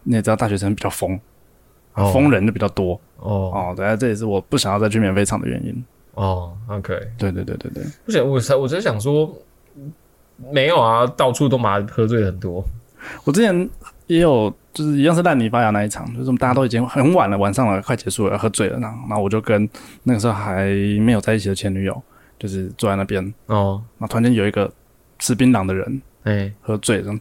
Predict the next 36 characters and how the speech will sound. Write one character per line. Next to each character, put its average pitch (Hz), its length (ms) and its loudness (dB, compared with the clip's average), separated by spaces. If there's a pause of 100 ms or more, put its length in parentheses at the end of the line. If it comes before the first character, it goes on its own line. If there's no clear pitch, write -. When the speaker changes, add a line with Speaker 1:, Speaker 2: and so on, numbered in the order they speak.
(180)
Speaker 1:
坐 - 160 -6
过 - 160 -2
来 - 120 -6
跟， 107 200 -2
还 101 100 -6
是 - 80 -8
跟， - 140 -6 (180)
跟， 107 360 0
跟 107 180 0
我 92 80 0
这 104 100 -4
个， 92 260 -2
这 107 120 -6
个 95 420 -4
前 110 160 -2
女 110 40 0
友 104 60 0
聊 95 140 0
天。 110 260 0 (220)
Speaker 2:
哦。 107 320 -4 (440)
Speaker 1:
聊 101 140 0
一 113 40 2
聊， 101 160 0
聊 95 100 -2
一 98 60 0
聊 95 120 -2
之 95 120 -6
后 98 80 0
就 98 100 -2
问 101 180 0
我 92 60 -4
要 95 60 -4
不 90 60 -4
要 104 40 -2
吃 - 140 -6
槟 120 100 2